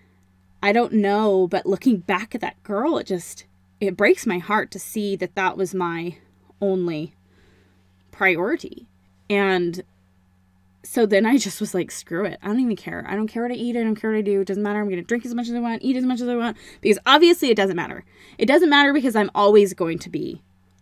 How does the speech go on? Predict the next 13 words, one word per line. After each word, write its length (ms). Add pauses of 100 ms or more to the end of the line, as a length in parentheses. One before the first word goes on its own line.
(140)
ugly 420
and 180
fat, 300
and 120
I'm 200
always 480
going 260
to 100
be 200
not 240
enough. 480 (2000)
And 160
so 580